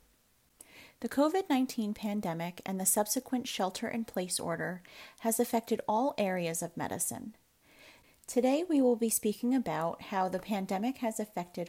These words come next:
heart failure care with our guest, Doctor Nisha Gulhotra, who is an assistant professor of medicine, director of heart failure disease management, and director of the Heart Failure Bridge Clinic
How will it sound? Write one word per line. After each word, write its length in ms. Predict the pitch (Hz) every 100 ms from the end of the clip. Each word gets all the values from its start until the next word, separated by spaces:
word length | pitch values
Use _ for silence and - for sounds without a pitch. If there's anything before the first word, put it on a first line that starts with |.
| -
heart 220 | 240 -
failure 440 | - 180 175 160 175
care 420 | 185 - 196 254 _ - - -
with 160 | 202 202
our 180 | 202 226
guest, 440 | 180 175 - -
Doctor 280 | 180 180 175
Nisha 500 | 180 185 - 220 214
Gulhotra, 680 | - 180 165 170 - 156 - - _ - - - - _ -
who 120 | 220
is 140 | 196
an 80 | 202
assistant 420 | 202 - - 302
professor 520 | 311 330 220 220 254 277
of 120 | 277
medicine, 600 | 165 180 - 180 214 277 _ - - - -
director 580 | 196 196 196 - 269
of 160 | 277 226
heart 240 | 226 196
failure 420 | - 202 190 185 196
disease 460 | 208 196 190 190
management, 680 | 190 165 156 170 180 185 226 _ _ - - -
and 160 | 208 208
director 640 | 208 233 254 - 185 180
of 160 | - 185
the 100 | 190
Heart 280 | - 240 277
Failure 420 | - 233 226 233
Bridge 360 | 226 202 175 -
Clinic 460 | - 170 175 -